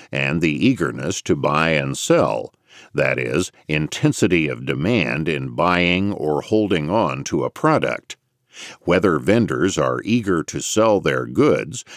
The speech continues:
and buyers much sought after and importuned. He then went on to integrate monetary into value theory,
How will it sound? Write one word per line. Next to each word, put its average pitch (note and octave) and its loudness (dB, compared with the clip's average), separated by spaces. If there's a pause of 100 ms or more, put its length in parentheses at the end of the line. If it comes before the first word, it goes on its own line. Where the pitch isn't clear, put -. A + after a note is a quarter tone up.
(120)
and C#2 -4
buyers D#2+ 0
much E2 -2
sought A#2+ 2
after C#2 -2
and D#2 -2
importuned. D2+ -2 (1120)
He D3 4
then F#3+ 2
went F2 2
on C#2 -2
to F#2 2
integrate D#2 0
monetary D2+ 0
into E2 -2
value D2+ 0
theory, A#1+ -4